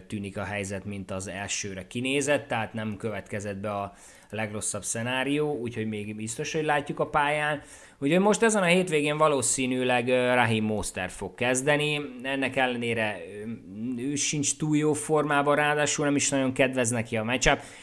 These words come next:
Én most megmondom őszintén, hogy a Miami running backektől kicsit így, ö, távol tartanám magam. Nézzük az elkapókat. Elkapó fronton ugye már azért jobb a helyzet Miamiban, ott van Tyreek Hill,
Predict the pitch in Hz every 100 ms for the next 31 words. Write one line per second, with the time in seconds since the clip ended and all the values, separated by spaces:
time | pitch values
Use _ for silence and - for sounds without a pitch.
0 | - 131 143 - 151 143 131 131 131 127
1 | 127 120 120 120 120 120 113 107 104 101
2 | 101 101 98 107 98 104 98 - 101 92
3 | - 92 87 92 90 87 87 87 92 85
4 | 85 87 92 90 92 85 87 98 90 90
5 | - - - - 143 143 - 107 131 151
6 | 196 196 185 170 160 156 139 117 127 117
7 | 135 127 120 120 113 113 110 113 110 117
8 | 127 120 113 110 104 104 120 127 139 151
9 | 151 151 143 127 123 113 110 113 110 98
10 | 95 - 123 147 170 180